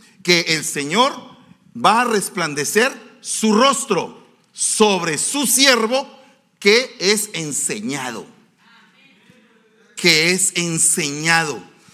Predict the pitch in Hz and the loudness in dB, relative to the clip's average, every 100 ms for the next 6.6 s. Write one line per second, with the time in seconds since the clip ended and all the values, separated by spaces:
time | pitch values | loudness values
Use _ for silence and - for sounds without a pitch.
0 | _ - 160 180 190 180 156 147 - - | _ 0 4 4 4 2 0 -2 -6 -4
1 | 185 190 165 113 - - _ _ 123 139 | 0 0 0 -6 -10 -20 _ _ -2 -2
2 | 120 120 123 117 104 90 - _ _ _ | 0 0 2 0 -2 -10 -16 _ _ _
3 | _ _ - - 214 208 277 285 285 285 | _ _ -20 -2 -2 0 -2 0 0 0
4 | 247 247 262 262 254 240 311 285 127 117 | -2 0 2 2 0 0 0 0 -2 -8
5 | 107 98 98 160 180 143 190 190 202 202 | -12 -12 -10 -6 -6 -2 -2 0 0 0
6 | 202 143 - 220 233 | 0 -2 0 -2 -2